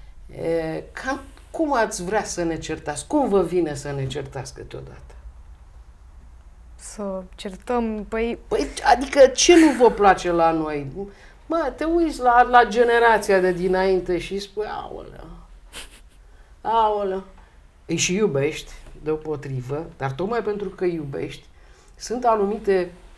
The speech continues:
Speaker 1: anumite situații, anumite comportamente, anumite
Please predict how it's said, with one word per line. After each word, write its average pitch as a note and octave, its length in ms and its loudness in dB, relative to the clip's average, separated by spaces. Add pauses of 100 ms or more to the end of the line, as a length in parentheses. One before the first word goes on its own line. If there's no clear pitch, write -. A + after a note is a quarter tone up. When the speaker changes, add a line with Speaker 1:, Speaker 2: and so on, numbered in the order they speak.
(580)
Speaker 1:
anumite A3+ 500 2
situații, F3+ 580 -2
anumite F#3+ 300 -4
comportamente, F#3+ 1000 0
anumite G3 360 -2